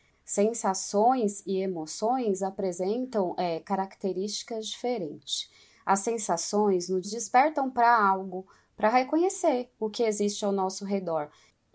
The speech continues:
A maioria das vezes é sempre proveitoso quando a gente percebe as sensações.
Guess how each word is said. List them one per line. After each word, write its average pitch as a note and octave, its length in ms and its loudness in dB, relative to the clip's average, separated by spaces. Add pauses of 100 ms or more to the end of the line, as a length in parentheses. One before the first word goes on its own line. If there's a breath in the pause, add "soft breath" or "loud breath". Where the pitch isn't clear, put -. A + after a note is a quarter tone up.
A C#4+ 80 0
maioria C4+ 480 4
das G3 260 2
vezes A3 560 0
é G#3+ 80 4
sempre C4+ 440 0
proveitoso A#3+ 920 2
quando A3+ 240 -4
a G#3+ 80 0
gente G#3 320 -2
percebe G3+ 500 0
as G3+ 100 -2
sensações. G3+ 1000 -4